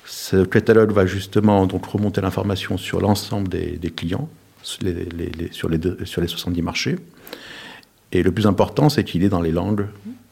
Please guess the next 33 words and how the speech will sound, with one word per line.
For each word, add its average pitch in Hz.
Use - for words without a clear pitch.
euh, 85
des 101
pays. 127
À 120
ce 127
catalogue, 120
on 98
a 98
adossé 101
une 101
plateforme 101
aussi 98
digitale 98
de 92
passation -
de -
commandes. 165
Donc 90
vous 87
voyez, 87
on 98
est 87
en 82
plein 98
dans 85
le, 80
dans 80
le 82
cœur 92
de 90
cible 98
de, 87
de, 90